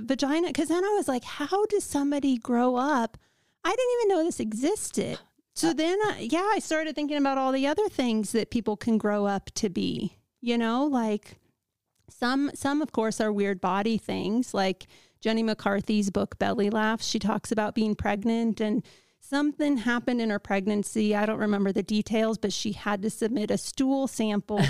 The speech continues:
Speaker 1: to this
Speaker 2: <laughs>
Speaker 1: doctor who's, like, sniffing her poop. <laughs> And she's like, and you just, then you're like, "How, how
Speaker 2: Yeah.
Speaker 1: can you imagine?" You know, you go home and your partner's like, "Wash your hands before dinner. Make sure." <laughs> You know,
Speaker 2: Yeah.
Speaker 1: like,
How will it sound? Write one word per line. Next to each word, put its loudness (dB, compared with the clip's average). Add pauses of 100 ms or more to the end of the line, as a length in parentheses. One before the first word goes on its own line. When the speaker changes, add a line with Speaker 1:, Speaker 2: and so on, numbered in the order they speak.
(100)
Speaker 1:
to 0
this 2
Speaker 2:
<laughs> -14
Speaker 1:
doctor 0
who's, 0
like, 0
sniffing 0
her -2
poop. -2
<laughs> -20
And 2 (160)
she's -4
like, 0 (680)
and 0
you 2
just, -4
then 2
you're 2
like, 0
"How, 2 (220)
how 0
Speaker 2:
Yeah. 2 (220)
Speaker 1:
can 2
you 2
imagine?" 2
You 2
know, 2
you 2
go 2
home 0
and 2
your 0
partner's -2
like, 0
"Wash -2
your 2
hands 2
before 0
dinner. 2 (120)
Make 0
sure." 0 (100)
<laughs> -8
You 0
know, 2
Speaker 2:
Yeah. 2
Speaker 1:
like, -2